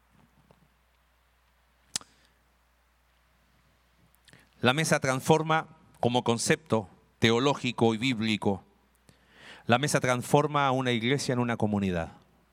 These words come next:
En primer lugar, alrededor de una mesa, somos familia.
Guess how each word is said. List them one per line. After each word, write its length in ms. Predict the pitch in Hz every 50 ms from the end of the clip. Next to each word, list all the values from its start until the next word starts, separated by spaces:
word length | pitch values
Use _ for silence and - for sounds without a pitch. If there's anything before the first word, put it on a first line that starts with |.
| _ _ _ _ _ _ _ _ _ _ _ _ _ _ _ _ _ _ _ _ _ _ _ _ _ _ _ _ _ _ _ _ _ _ _ _ _ _ _ -
En 120 | 107 98
primer 180 | 113 120 139 139
lugar, 300 | 139 131 131 147 151 143
alrededor 460 | 139 127 117 123 120 120 131 135 127
de 80 | 131
una 120 | 123 120 117
mesa, 440 | 131 143 - - 170 170 165 - - - _ _ _ _ _ _ _ _ _ _ _ _ _ _ _ _ _ _ _ - _ _ _ - - - - _
somos 300 | - - 127 120 120 -
familia. 460 | - 104 98 98 85 76 73 - -